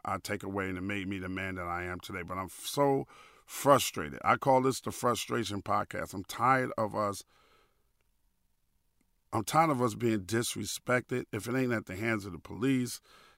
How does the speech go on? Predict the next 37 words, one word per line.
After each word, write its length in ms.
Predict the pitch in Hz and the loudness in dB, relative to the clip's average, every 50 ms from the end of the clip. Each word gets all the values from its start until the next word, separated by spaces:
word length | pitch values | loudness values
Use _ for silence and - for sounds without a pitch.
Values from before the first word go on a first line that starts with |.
| _ _ | _ _
then 220 | - 113 101 98 92 | -6 -4 -4 -4 -2
the, 220 | 104 104 101 101 - _ | -4 -6 -6 -8 -10 _
you 100 | - 127 | -2 0
know, 300 | 117 113 110 110 104 95 - - _ _ | 2 4 4 2 2 0 -4 -10 _ _
Trump, 300 | - - - 147 151 143 - - | -6 0 4 4 4 4 2 0
um, 140 | 127 127 107 | 0 0 0
put 220 | - - - 139 143 | 0 0 0 2 4
it 100 | 139 135 | 4 4
into 240 | 135 131 113 120 | 2 0 0 -4
play 240 | 107 - 131 131 127 | -6 0 2 2 4
that 160 | 117 113 107 | 4 2 0
these 180 | 104 123 127 107 | -2 -2 -4 -2
white 240 | 117 127 131 127 117 | 2 2 2 2 2
men 200 | 127 120 117 113 | 2 2 4 4
out 180 | 110 107 107 | 4 4 2
here 160 | 101 107 110 110 | 2 0 -2 -2
think 280 | - - 120 117 110 | -2 -2 -2 -2 0
they 100 | 143 151 | -2 -2
can 120 | 143 127 104 | -2 -2 -2
just 200 | 104 104 101 - | -2 -4 -6 -6
handle 480 | - 110 131 151 151 139 127 123 123 | -6 -2 0 2 2 2 0 0 0
us 160 | 117 113 - - - | 0 -2 -2 -4 0
any 200 | 139 143 143 139 | 2 2 4 4
way 340 | 131 135 131 127 127 131 - - - - - - _ - | 4 4 2 2 2 0 -4 -14 -20 -20 -20 -18 _ -4
that 120 | 120 110 | -2 2
they 140 | 110 123 127 | 4 6 6
want 300 | 117 120 131 123 113 - | 6 6 6 4 4 2
to. 100 | - 104 | 0 0
Now, 140 | 104 110 110 | 2 4 4
if 100 | 98 101 | 4 4
we 140 | 139 147 | 2 2
jump 360 | 117 98 - 151 165 175 - 175 | 2 4 6 6 6 6 6 4
up 180 | 165 156 - _ _ - - - - | 4 4 2 _ _ -20 -14 -4 0
and 220 | 120 110 95 87 | 0 0 2 8
bust 300 | 92 143 156 - - - | 10 10 10 10 8 2
their 180 | - 143 143 147 | 2 4 6 8
ass, 500 | 165 156 135 123 110 107 113 - - | 8 8 8 8 6 4 0 -2 -6